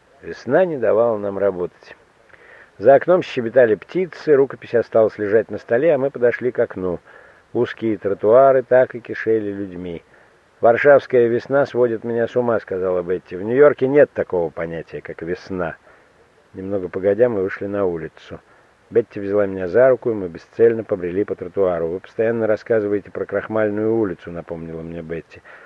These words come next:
«Почему бы вам не отвезти меня туда?» Я промолчал. «Эта улица целиком связана с моей юностью. Вам она покажется просто грязной трущобой.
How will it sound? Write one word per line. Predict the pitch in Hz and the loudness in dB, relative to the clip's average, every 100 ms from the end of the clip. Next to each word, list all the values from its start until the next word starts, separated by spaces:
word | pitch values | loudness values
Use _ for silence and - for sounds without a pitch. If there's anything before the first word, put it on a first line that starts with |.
| _ _ | _ _
«Почему | - 127 139 | -8 -4 -2
бы | 123 | 2
вам | 120 | 2
не | 113 | 2
отвезти | 107 - 104 - 113 | -2 -2 -8 -6 -6
меня | 117 117 113 | -4 -6 -6
туда?» | 113 104 104 _ _ _ _ _ - | -2 -2 -2 _ _ _ _ _ -20
Я | 95 | -18
промолчал. | 98 98 98 92 - 87 80 _ _ _ _ _ _ _ _ | -10 -8 -6 -8 -8 -10 -10 _ _ _ _ _ _ _ _
«Эта | 104 | 0
улица | 123 120 - - | 2 0 -4 -16
целиком | - 98 117 117 | -10 -2 0 0
связана | - 110 101 95 | 0 0 0 -6
с | - | -8
моей | 101 104 | -4 -4
юностью. | 98 113 101 80 - 80 | -4 -6 -6 -10 -16 -10
Вам | 87 | -10
она | 90 85 | -10 -14
покажется | - 98 92 - - | -8 -4 -4 -8 -14
просто | 87 87 82 | -12 -12 -12
грязной | 82 90 80 80 | -6 -6 -6 -12
трущобой. | 78 80 - - 87 71 | -14 -16 -14 -12 -12 -14